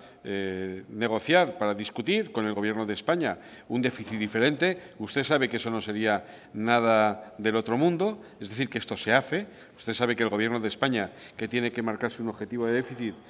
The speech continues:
con la Unión Europea, tiene a su vez capacidad para establecer y ordenar ese déficit público entre el conjunto de las administraciones, entre ellas la administración vasca.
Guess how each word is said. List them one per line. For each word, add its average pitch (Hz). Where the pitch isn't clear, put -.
con 113
la 110
Unión 120
Europea, 117
tiene 120
a 113
su 120
vez 127
capacidad 131
para 110
establecer 104
y 123
ordenar 110
ese 123
déficit 117
público 117
entre 113
el 107
conjunto 107
de 107
las 104
administraciones, 127
entre 113
ellas 120
la 113
administración 104
vasca. 131